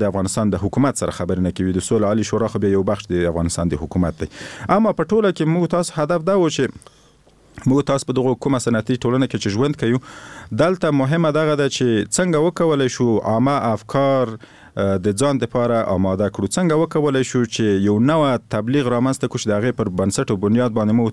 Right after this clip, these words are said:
تاسو، یو مثبت، لوري ته وخوځېږو. زه ګوره، ما یو عمر په خپل، وطن کې ژوند کړی. کله به چې د موږ د جومات ملا امام،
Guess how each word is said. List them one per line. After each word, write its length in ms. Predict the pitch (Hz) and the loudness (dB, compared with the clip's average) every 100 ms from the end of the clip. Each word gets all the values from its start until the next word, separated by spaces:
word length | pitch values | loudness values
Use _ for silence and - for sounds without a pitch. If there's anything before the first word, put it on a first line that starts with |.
| 123 | -2
تاسو، 200 | 117 - - - - - - - 98 98 92 90 85 | -2 -4 -6 -18 -20 -20 -14 -2 2 2 2 0 2
یو 160 | 101 104 107 | 2 2 2
مثبت، 480 | 104 135 147 - - 110 101 101 95 95 117 | 0 -2 -2 -4 -2 0 2 2 0 2 2
لوري 220 | 147 131 | 2 2
ته 80 | 113 101 | 0 -2
وخوځېږو. 440 | 107 95 101 113 135 | -2 -4 -2 -2 0
زه 80 | 180 | 0
ګوره، 160 | 165 151 - 98 120 117 110 104 104 98 110 135 | 2 0 -2 -2 0 2 2 2 2 0 0 0
ما 80 | 143 139 | 2 2
یو 120 | 139 | 2
عمر 180 | 135 113 - | 0 -2 -2
په 400 | 107 98 - 80 | 0 0 -2 -6
خپل، 200 | - 123 113 - 110 101 | -2 0 2 0 0 2
وطن 260 | 107 107 123 | 0 0 -2
کې 80 | 101 90 | -2 -2
ژوند 160 | 85 - | -2 -2
کړی. 180 | 85 82 - - - - | -6 -6 -10 -20 -6 0
کله 160 | 202 170 | 2 0
به 40 | 156 | 0
چې 180 | 135 | -2
د 80 | 123 147 | 2 2
موږ 200 | 151 139 | 2 2
د 100 | 127 113 | 0 2
جومات 300 | 127 135 120 110 | 0 0 0 2
ملا 120 | 107 101 | 2 2
امام، 280 | 113 123 | 2 2